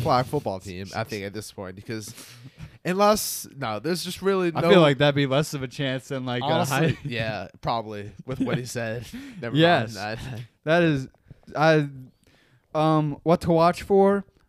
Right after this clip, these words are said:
Speaker 2: how Derek Carr does.
Speaker 1: Okay. I'm interested to see how the, the new coach, the assistant coach, they, they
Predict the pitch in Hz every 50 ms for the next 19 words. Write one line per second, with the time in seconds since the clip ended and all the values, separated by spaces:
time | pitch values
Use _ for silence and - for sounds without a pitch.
0 | _ _ _ _ _ _ - 156 170 196 190 180 190 185 180 170 - - 170 165
1 | 160 147 143 143 135 101 95 101 - - - _ _ _ _ _ _ _ _ _
2 | _ _ _ _ _ _ _ - - 190 190 175 190 196 180 - _ _ - -
3 | 170 196 226 233 220 - 208 - 185 175 - 180 - - 185 175 170 165 165 147
4 | 165 165 160 151 143 - - 151 147 151 156 156 156 - - 160 156 156 151 -
5 | - - 139 143 139 127 123 - - 170 170 - - - 151 135 - 156 135 131
6 | 131 - - 127 123 120 113